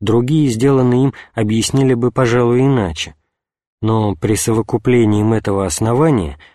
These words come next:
он отнял всякую возможность делать другим произвольные на этот счет догадки и в то же время достаточно ясно показал, что предпочел людей человеческим учреждениям,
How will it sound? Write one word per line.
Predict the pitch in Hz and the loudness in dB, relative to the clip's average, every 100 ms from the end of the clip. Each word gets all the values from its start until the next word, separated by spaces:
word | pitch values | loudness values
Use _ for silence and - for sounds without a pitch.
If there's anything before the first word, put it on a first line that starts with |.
| _ _ _ | _ _ _
он | 110 110 120 | -2 0 2
отнял | 127 117 104 | 0 0 -2
всякую | - 117 101 113 104 | -2 -4 -2 0 0
возможность | 107 104 135 110 104 92 | 0 2 0 0 -2 0
делать | 104 110 95 | 0 0 0
другим | 92 101 110 123 - - _ | -2 -2 -2 -2 -4 -20 _
произвольные | 110 104 92 98 110 120 110 104 | 0 2 0 0 2 2 2 0
на | 104 107 | 0 -2
этот | 104 - | -2 -4
счет | - - 104 | -4 -2 -2
догадки | 95 113 113 98 78 - 73 _ _ _ _ _ - | -2 -2 -2 -4 -6 -16 -20 _ _ _ _ _ -2
и | 110 | -2
в | 104 | -2
то | - 110 | -2 0
же | 107 | 0
время | 110 147 135 | 0 2 2
достаточно | 107 117 - 143 135 - | 0 -2 -2 -4 -2 0
ясно | 123 135 143 123 117 | 0 2 0 -2 -4
показал, | 110 127 113 98 80 - - _ _ | -4 -2 -2 -2 -4 -8 -20 _ _
что | - 117 110 | -4 0 0
предпочел | 101 110 107 - 107 - 147 139 - - 107 | 0 -2 -2 -2 -4 0 0 -2 -6 -10 -2
людей | 107 104 120 139 120 | 0 2 0 0 -2
человеческим | - 110 107 123 127 113 117 113 | -2 0 2 0 0 -2 0 0
учреждениям, | 110 113 117 113 117 117 95 80 | -2 0 0 0 0 2 0 -2